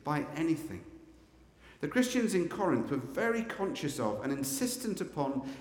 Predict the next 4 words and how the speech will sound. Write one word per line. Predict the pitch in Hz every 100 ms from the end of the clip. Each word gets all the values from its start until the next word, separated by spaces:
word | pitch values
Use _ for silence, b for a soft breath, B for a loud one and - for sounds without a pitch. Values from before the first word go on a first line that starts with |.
| B
their | 139 143
rights. | 143 151 113 92 - - - - - - - - - - - - - - _ - _ - - _ - _ - - _ B B B
And | 165
this | 190 233 - -